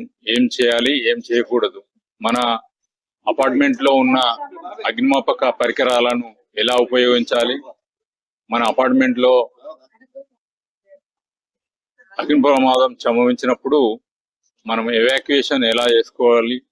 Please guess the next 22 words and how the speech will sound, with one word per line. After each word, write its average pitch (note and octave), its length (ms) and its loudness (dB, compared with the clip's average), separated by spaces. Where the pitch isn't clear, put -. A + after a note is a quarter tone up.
అనే A2+ 160 -6
దాని A2 220 -2
గురించి A#2+ 320 -4
కూడా A2+ 240 2
మా G#2+ 360 -2
సిబ్బంది, B2 580 0
ఇందులో A#2 220 2
ఉన్న A#2 240 0
అందరికి A#2+ 300 -2
కూడా B2 300 2
తెలియజేయడం B2 520 2
జరిగింది. A#2 440 -4
మన A#2+ 140 0
తెలంగాణ C3+ 520 0
అగ్నిమాపక C3 1000 -2
శాఖ B2 280 -2
తరఫున B2 580 0
ప్రతి C#3+ 300 0
వారం C3+ 380 2
కూడా C3 440 0
వివిధ B2+ 280 0
కూడలలో B2+ 880 2